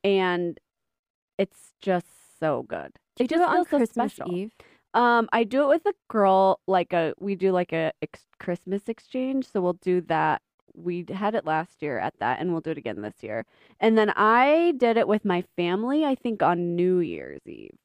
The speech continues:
Speaker 1: or New Year's Day or something. I
Speaker 2: Fun.
Speaker 1: can't remember. I usually on Christmas <laughs> Eve, I make a lasagna from scratch
Speaker 2: Oh, yeah.
Speaker 1: because when I was in college and I was taking French classes, I don't think that this is actually real 'cause I lived in France for almost four years and I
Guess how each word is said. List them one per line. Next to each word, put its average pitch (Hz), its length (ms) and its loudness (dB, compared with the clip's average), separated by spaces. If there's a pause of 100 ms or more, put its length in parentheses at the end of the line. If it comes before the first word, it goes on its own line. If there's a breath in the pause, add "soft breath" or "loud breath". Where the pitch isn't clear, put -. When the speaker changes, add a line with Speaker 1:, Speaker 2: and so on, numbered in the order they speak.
(240)
Speaker 1:
or 190 140 -2
New 185 100 0
Year's 151 280 -2
Day 87 340 -6
or 117 80 -4
something. - 460 -10
I 220 80 0
Speaker 2:
Fun. 277 100 -2
Speaker 1:
can't 320 140 0
remember. 220 580 2
I 226 80 4
usually 285 460 2
on 349 100 4
Christmas - 480 -4
<laughs> - 0 -
Eve, 233 220 -4 (1040 loud breath)
I 220 140 2
make 220 280 2
a 214 40 4
lasagna 180 640 0
from 185 220 -2
scratch 196 320 0
Speaker 2:
Oh, 294 200 2
yeah. 320 600 2
Speaker 1:
because 170 600 0
when 185 240 -2
I 165 200 -2
was 165 160 -2
in 123 120 -8
college 226 420 0
and 165 120 -2
I 156 40 0
was 160 100 -4
taking 160 320 -8
French 175 280 -8
classes, - 500 -8 (180)
I 202 100 2
don't 240 180 2 (120)
think 202 200 -2
that - 160 -2
this 160 180 -6
is 143 80 -12
actually 131 300 -8
real 131 260 -4
'cause - 160 -10
I 180 80 0
lived 196 240 -2
in 175 120 0
France 143 260 -8
for 156 80 -6
almost 135 200 -6
four 123 200 -8
years 117 240 -10
and 120 120 -8
I 104 120 -8